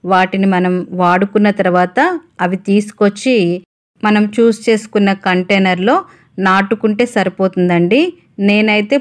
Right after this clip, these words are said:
పొన్నగంటి కూర పెట్టుకొని ఫైవ్ ఇయర్స్ అవుతుందండి. ఫైవ్ ఇయర్స్ నుంచి నా గార్డెన్‌లో పొన్నగంటి కూర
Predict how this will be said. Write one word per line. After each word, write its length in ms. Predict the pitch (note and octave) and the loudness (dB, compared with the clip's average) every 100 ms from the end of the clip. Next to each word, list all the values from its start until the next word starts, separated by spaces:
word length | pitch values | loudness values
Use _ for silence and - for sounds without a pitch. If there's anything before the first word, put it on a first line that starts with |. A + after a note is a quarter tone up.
| C#4 | 0
పొన్నగంటి 520 | G3+ G#3 G#3 A3+ A3 G#3 | 0 2 2 0 -4 -2
కూర 160 | G#3 G3 G3 | 0 0 -2
పెట్టుకొని 440 | F3 F#3 - G#3+ G#3 | -4 -4 -2 -2 0
ఫైవ్ 260 | G#3 F#3 G3 | 0 2 2
ఇయర్స్ 220 | G3+ G#3 G#3 | 2 0 0
అవుతుందండి. 600 | F#3 F3+ F3+ F3 F3 A#3+ F4+ - _ _ _ - | -2 -2 -2 0 0 0 -2 -8 _ _ _ 0
ఫైవ్ 300 | G3+ G3 G#3 | 2 2 4
ఇయర్స్ 220 | G#3+ A3+ - | 2 0 -2
నుంచి 340 | A3 G#3+ A#3+ G3+ A#3 F3+ | -2 0 0 0 -2 -2
నా 60 | F#3+ F#3 | -2 0
గార్డెన్‌లో 460 | F3+ F3+ G3+ G3+ G3 G3 | 0 0 0 2 0 0
పొన్నగంటి 480 | F3+ F#3 F#3+ F#3+ G3 | -2 0 -2 -2 -4
కూర 160 | F#3 | -2